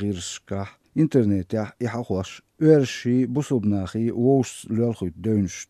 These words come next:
tergil çadiç sağal üçün mokşulla talxur yolş. Ir gosurt. Şi ağu qosmi yalarcan, dön məttis şqameli yükş, tem yu molş neyx,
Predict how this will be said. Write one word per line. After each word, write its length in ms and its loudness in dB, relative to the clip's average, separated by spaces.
tergil 320 4
çadiç 340 -6
sağal 420 -2
üçün 260 -6
mokşulla 500 0
talxur 440 -6
yolş. 420 -12
Ir 140 2
gosurt. 500 -8
Şi 240 0
ağu 380 2
qosmi 420 2
yalarcan, 800 -2
dön 220 10
məttis 340 0
şqameli 500 -2
yükş, 360 -8
tem 280 6
yu 180 2
molş 500 0
neyx, 260 -2